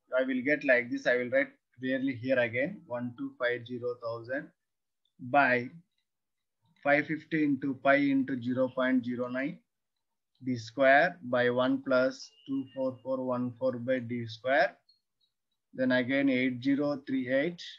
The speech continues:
equal to D square into D square by D square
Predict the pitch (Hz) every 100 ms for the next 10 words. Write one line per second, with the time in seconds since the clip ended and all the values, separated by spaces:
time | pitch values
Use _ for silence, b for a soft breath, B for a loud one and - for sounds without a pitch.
0 | _ _ _ - 127 113 123 113 131 127
1 | 143 139 131 123 120 117 123 113 135 135
2 | 135 123 120 120 - _ _ _ _ -
3 | 127 127 - 135